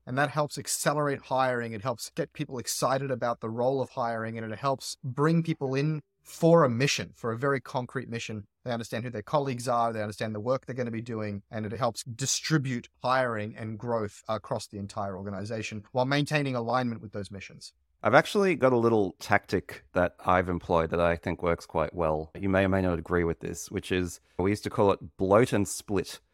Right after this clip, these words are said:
Speaker 2: right? Because I think creating a squad that's underfunded can be really problematic, and forcing them to hire externally can mean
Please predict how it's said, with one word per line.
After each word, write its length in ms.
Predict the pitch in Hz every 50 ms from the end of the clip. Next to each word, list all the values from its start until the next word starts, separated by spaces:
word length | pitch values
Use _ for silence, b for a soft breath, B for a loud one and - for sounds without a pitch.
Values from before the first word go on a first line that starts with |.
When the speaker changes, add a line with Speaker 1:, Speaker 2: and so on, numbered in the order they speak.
| _ _ _ _ _
Speaker 2:
right? 300 | - 87 82 85 87 - - -
Because 260 | - 101 - 110 98 95
I 60 | 101
think 240 | 95 131 127 113 - - _ -
creating 400 | - - 117 117 131 147 160 156
a 60 | 135
squad 420 | - - - - 95 95 110 120
that's 240 | 113 101 - - - - -
underfunded 840 | 107 101 104 107 101 101 98 95 90 - - 95 92 98 104 135 139
can 120 | - 117 104
be 80 | 101
really 200 | 95 101 101 98
problematic, 580 | 92 - 101 95 85 90 85 85 87 90 107 -
and 140 | 101 95 -
forcing 320 | - 113 117 123 - 131
them 160 | 123 110 104 98
to 140 | - 92 80
hire 320 | 87 90 92 92 87 80
externally 560 | 82 - - - - 90 87 92 104 123 147
can 160 | - - 98
mean 280 | 92 90 87 90 92 90